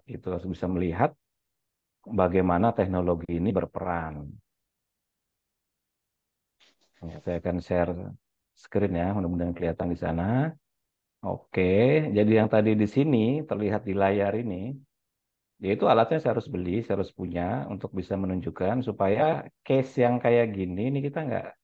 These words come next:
nggak punya case yang kayak gini. Ya kan? Yang kelihatan di layar itu, itu kan ada,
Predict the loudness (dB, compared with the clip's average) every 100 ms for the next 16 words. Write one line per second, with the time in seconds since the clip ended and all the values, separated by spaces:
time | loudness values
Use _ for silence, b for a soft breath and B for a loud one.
0 | _ _ _ _ -10 -8 -6 -4 -2 -4
1 | -6 -6 -4 -6 -4 -6 -6 -8 -10 -12
2 | -14 -20 _ _ _ _ _ _ _ _
3 | _ _ -12 -8 -4 -6 -8 _ -8 -8
4 | -6 -6 -4 -4 0 2 2 2 -2 -4
5 | -8 _ _ _ -8 -6 -4 -2 0